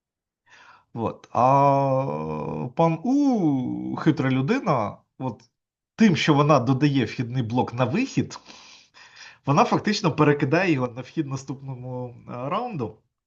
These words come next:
І виходить, що у вас кожен, е, ну, кожна ітерація, да, кожне обчислення нового стану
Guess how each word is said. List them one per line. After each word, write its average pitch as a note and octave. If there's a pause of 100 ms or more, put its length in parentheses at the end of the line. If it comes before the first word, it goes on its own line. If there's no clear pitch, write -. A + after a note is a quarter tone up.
(500)
І B2+
виходить, D#3+
що -
у -
вас C#3+ (480)
кожен, C3+
е, E2+ (840)
ну, A2+
кожна C3+
ітерація, F3+
да, A#2
кожне B2
обчислення A#2+
нового A2+
стану A3+